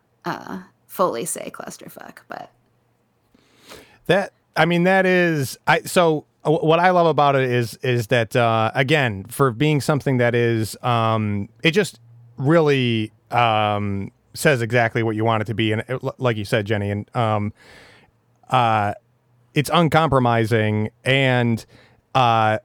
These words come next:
Speaker 2: I'm, I'm jealous of a title like that because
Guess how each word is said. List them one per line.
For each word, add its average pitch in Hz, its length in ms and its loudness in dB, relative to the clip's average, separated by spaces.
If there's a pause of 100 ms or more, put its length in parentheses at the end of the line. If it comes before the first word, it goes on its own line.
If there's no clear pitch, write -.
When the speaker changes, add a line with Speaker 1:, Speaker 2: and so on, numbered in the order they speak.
(160)
Speaker 2:
I'm, 180 300 0
I'm 175 200 2
jealous 160 340 2
of 139 120 2
a 120 60 -2
title 147 340 2
like 117 220 0
that 113 300 0
because 117 640 0